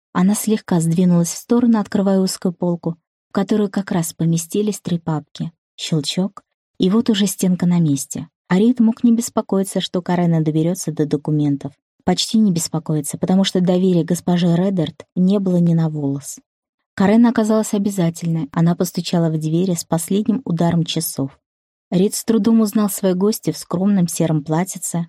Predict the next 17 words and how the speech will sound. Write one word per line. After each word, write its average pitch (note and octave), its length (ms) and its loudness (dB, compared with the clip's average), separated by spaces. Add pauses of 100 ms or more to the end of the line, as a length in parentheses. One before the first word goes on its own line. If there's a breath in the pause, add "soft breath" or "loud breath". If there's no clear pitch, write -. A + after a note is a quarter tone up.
и G3 60 0
кружевной A3 540 2
повязке G#3 480 0
на F#3 120 2
волосах. F#3 640 -4 (500)
Образец D#3+ 580 0
добродетели. D3 840 -2 (920)
«Доброе G#3+ 420 2
утро, G#3+ 260 0
господин F#3+ 520 0
Редион», F3 540 0 (200)
ослепительно E3 720 -2
улыбнулась D3 640 -2
она. D3+ 300 -6 (960)
«Доброе A3 440 4
утро, A3+ 240 0
Карена». E3 560 0